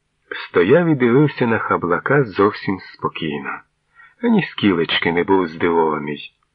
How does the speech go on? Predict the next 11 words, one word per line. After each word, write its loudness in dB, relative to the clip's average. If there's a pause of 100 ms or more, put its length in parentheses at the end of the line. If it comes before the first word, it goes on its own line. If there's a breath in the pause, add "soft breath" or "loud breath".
(400 loud breath)
Буцім 2
прийшов 2
до 2
нього 2
в -6
гості 0
давній 0
знайомий, 2 (400 loud breath)
а 4
не 2
співробітник -2